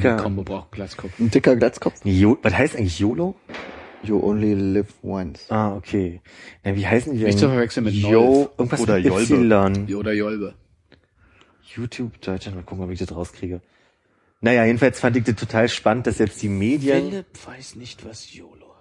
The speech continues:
Speaker 1: heißt.
Speaker 3: <laughs> Ja.
Speaker 4: <laughs> Guter Kommentar.
Speaker 3: Haben wir schon den Pu-, den Punkt, Philipp verkackt den Witz am Anfang?
Speaker 4: <laughs>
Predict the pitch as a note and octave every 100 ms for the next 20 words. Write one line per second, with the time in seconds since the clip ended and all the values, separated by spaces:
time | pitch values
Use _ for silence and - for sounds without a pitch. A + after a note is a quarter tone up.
0 | _ _ - - - G#2 G3 D#3+ F#3 F#3+
1 | E3+ D#3 D#3 D#3+ D3 F#3 C3+ C#3 D3 C3
2 | C3 A#2+ C3+ A#2+ D3 - A#2+ C#3+ E3+ D3+
3 | - F3 D3+ A2+ C3 A#2 C3+ B2+ - A#2+
4 | A2+ A2+ - A#2+ - A#2+ A2 A2+ - A#2
5 | A2 C#3+ D3 F3+ C3+ D3 - E3 B2+ D3+